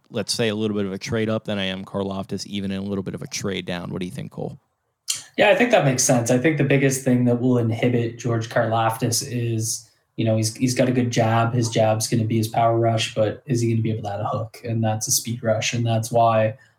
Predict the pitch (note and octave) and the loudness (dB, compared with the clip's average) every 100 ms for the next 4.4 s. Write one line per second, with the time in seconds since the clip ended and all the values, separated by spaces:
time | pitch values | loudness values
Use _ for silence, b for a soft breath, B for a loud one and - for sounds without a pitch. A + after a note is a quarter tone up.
0 | b A2 A2 A2 A#2 A2+ A2+ A2 A2+ A2+ | b 0 2 2 0 2 2 2 2 2
1 | A2+ A2+ A2 A2 A2 A2+ A#2 A#2 A2 A#2 | 4 2 2 0 0 2 2 2 0 0
2 | A2 A2+ G#2+ G#2+ G#2+ A2+ F3+ G3 F3+ A#2+ | 0 0 2 2 -2 -2 2 4 4 2
3 | A#2+ A2 A#2+ A2+ A2+ A2+ A2 B2+ A#2 A#2 | 0 0 2 2 2 0 2 0 0 0
4 | A#2 A2+ A2 A2+ | 2 2 2 -2